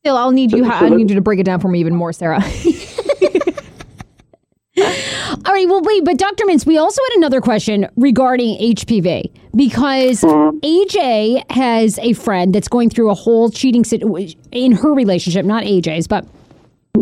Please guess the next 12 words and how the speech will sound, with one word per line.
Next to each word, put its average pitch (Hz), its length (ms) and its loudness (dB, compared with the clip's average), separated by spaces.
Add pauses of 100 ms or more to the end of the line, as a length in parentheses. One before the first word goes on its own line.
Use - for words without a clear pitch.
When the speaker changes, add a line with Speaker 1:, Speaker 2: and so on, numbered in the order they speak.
(120)
Speaker 3:
in 247 100 2
her 233 120 2
friend's 302 300 0
situation, 196 580 0 (480)
her 381 220 2
Speaker 2:
Mm-hmm. 277 140 6
Speaker 3:
partner 226 360 2
has 214 160 0
been 233 140 0
cheating 254 280 0
on 226 140 0
her, 233 320 2